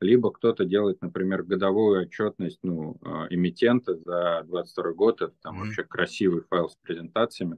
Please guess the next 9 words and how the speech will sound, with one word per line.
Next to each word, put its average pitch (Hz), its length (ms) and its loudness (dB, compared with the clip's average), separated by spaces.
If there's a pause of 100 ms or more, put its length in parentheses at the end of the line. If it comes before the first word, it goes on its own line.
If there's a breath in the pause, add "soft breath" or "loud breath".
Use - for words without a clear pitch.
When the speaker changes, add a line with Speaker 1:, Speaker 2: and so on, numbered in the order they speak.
Speaker 1:
который 92 240 0
я 85 40 -2
смотрю, 87 500 -6 (400)
да. 90 280 -2 (380)
А, 85 400 2
и 131 320 4
я 113 180 4
делаю 98 360 2
обзоры 95 420 -2